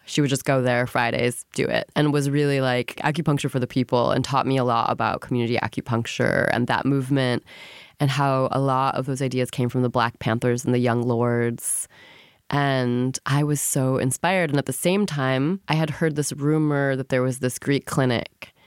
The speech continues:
that had opened, that was free, that was where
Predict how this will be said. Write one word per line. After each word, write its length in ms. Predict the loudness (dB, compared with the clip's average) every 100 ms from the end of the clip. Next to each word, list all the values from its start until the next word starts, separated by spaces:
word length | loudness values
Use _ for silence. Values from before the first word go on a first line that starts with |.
| -2
that 160 | 0 2
had 180 | 2
opened, 400 | 0 0 0 0
that 60 | 0
was 180 | -4 -6
free, 640 | -2 0 2 2 0 0
that 180 | -2 -2
was 320 | 0 -2 -6 -14 -20 _
where 460 | -2 0 2 0